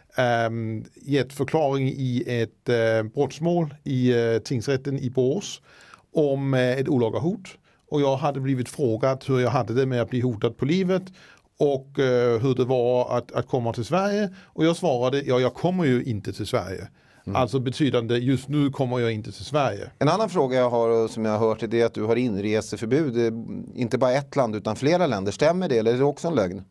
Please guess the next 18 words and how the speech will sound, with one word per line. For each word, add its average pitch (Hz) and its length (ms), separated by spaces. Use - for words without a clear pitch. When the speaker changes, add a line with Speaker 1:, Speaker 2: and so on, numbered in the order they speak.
Speaker 1:
Det 170 160
är 254 80
också 180 280
en 160 120
lögn. 104 400
Alltså, 139 340
jag 175 220
har, 175 480
eh, 151 100
aldrig 170 380
haft 156 380
inreseförbud 135 880
i 147 140
annat 135 440
än 123 220
Sverige 131 460
och 131 140
Tyskland. 104 540